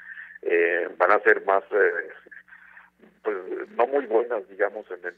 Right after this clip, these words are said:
en el futuro cercano, y que, pues, eventualmente se tendrá que tomar una, ellos tendrán que tomar la decisión de, de ir a esos, a esos lugares y ser atendidos de mejor, de mejor manera, ¿no? De, de una, en, en mejores,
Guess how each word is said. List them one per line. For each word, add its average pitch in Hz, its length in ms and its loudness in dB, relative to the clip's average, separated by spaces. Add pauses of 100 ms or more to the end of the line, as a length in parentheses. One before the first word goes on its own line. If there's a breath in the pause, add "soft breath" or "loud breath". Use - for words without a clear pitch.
(140)
en 90 60 -16
el 90 100 -10
futuro 107 480 -4
cercano, 107 600 4
y 110 160 -18
que, 117 420 4
pues, 101 160 -10
eventualmente 101 720 -2 (100)
se 104 60 -6
tendrá 92 320 -6
que 107 120 -4
tomar 98 360 -4
una, 101 360 -4
ellos 107 280 2
tendrán 95 300 -4
que 107 100 -8
tomar 98 340 -4
la 104 120 2
decisión 95 500 -8 (480 loud breath)
de, 90 320 6
de 85 160 4
ir 90 180 -2
a 92 100 8
esos, 90 320 0 (180)
a 87 60 0
esos 98 240 -4
lugares 90 400 2
y 90 60 -18
ser 90 160 4
atendidos 92 600 0
de 87 160 -2
mejor, 95 360 2 (480 loud breath)
de 82 60 -4
mejor 82 320 0
manera, 80 420 -2 (100)
¿no? 101 140 -6
De, 82 160 -4
de 82 300 -8
una, 92 260 2
en, - 480 -10
en 90 120 2
mejores, - 380 6